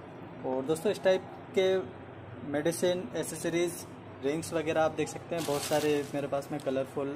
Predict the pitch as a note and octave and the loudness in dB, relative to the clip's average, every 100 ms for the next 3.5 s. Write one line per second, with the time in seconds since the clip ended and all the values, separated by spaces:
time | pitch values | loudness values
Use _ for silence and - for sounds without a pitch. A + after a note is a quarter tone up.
0 | B2+ C3+ C3+ B2+ C3+ B2+ C#3+ C#3 C#3 C#3+ | -6 -4 -4 -4 -6 -4 -2 0 0 -2
1 | C#3 C3+ C3 B2+ C#3 D3 C3+ C3+ C3 B2 | -2 0 -2 -2 -2 -2 0 -2 -2 -6
2 | C3 C3 - - - - - - - - | -4 -6 -4 -2 -2 -4 -14 -14 -14 -16
3 | - - C3 B2+ B2+ | -14 -6 0 0 0